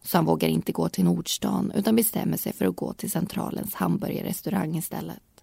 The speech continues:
Men han tröttnar och blundar för sina rädslor och beger sig till Nordstan i alla fall. Där får han syn på Hasse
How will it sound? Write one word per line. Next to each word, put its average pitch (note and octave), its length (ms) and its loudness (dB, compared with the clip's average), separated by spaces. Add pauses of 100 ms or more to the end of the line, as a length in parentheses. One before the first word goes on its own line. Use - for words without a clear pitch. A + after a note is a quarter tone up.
(540)
Men F#3+ 160 8
han E3+ 120 6
tröttnar G3 720 4
och F#3 80 4
blundar F#3+ 380 8
för G3 80 -2
sina F#3+ 240 4
rädslor - 600 -2 (140)
och G#3+ 120 6
beger F#3+ 340 2
sig - 180 -6
till - 160 0
Nordstan - 640 0
i - 80 -2
alla - 160 -6
fall. - 360 -8 (420)
Där G#3 240 4
får - 160 0
han F3 120 4
syn - 280 -4
på - 140 -8
Hasse G3+ 460 -6